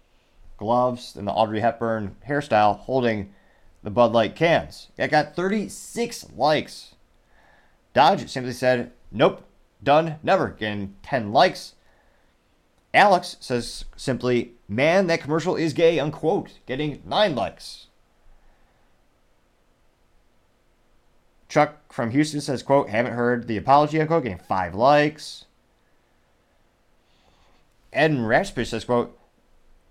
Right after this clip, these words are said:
"That is just, really, wait a minute. That is just a really good ad,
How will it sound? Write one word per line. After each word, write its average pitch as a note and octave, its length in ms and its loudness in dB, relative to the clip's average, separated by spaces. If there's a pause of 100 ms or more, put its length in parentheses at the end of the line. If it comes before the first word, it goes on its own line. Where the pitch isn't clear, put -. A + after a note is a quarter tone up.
(120)
"That D#3 180 6
is D#3+ 80 -2
just, D#3 220 -2 (2250)
really, F3 240 -4
wait C3+ 140 -2
a G2 40 -4
minute. G2 280 -8 (760)
That G3+ 400 2 (540)
is A#2 180 -6
just C#3+ 300 0
a A#2 60 -4
really C#3+ 200 0
good A#2+ 200 0
ad, B2 460 2